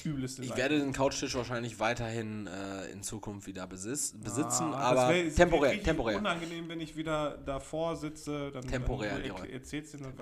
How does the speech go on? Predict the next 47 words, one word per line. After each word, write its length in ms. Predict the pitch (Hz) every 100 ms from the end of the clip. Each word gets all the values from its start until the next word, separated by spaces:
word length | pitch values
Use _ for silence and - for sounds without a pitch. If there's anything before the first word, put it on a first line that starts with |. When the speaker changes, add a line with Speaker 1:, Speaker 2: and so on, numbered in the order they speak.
| 131
Speaker 1:
wahrscheinlich 300 | 131 135 127
auch 240 | - 131 131
und 100 | 127
dann 300 | 120 127 -
wird 160 | -
das 80 | 135 - _ -
scheiße. 380 | - 131 - - - - - - - - - - - - - -
Speaker 2:
Ja, 60 | - - - - - -
wir 80 | -
Speaker 1:
Hol 600 | - - - - _ -
dir 80 | 113
Speaker 2:
arbeiten 220 | 156 151
Speaker 1:
dir 60 | 139
eine 100 | 135
Speaker 2:
dran. 60 | -
Speaker 1:
Couch 220 | 120 123
mit 160 | 113 110
Rollen. 300 | 107 120 131 _ -
Speaker 2:
Eine 100 | 120
Couch 240 | 151 143
mit 120 | 110
Rollen 240 | 101 104 101
wäre 100 | 98
doch 60 |
Speaker 1:
Dann 80 | 135
Speaker 2:
eine 60 | 170
Speaker 1:
ist 80 | -
Speaker 2:
gute 80 |
Speaker 1:
ja 60 | 180
auch 40 |
so, 140 | 160 170
Speaker 2:
Idee. 100 | -
Speaker 1:
so 180 | 151 156 - -
unnötig 480 | 190 175 160 147
hoch 300 | 151 190 196
noch. 240 | 123 107 - - -
Speaker 2:
Ja. 140 | - - _ - - -
Speaker 1:
<laughs> 500 | - - - - -
Quasi 280 | - 170 175
ein 60 | 160
erweiterter 460 | 139 151 160 147 135
Bürostuhl. 640 | 120 127 151 - - 113
Äh, 40 | 131
geil. 300 | - - - _ _ -
Geile 200 | 120 117
Idee. 280 | 113 110 - - - - _ _ -
Speaker 2:
Boah, 160 | 120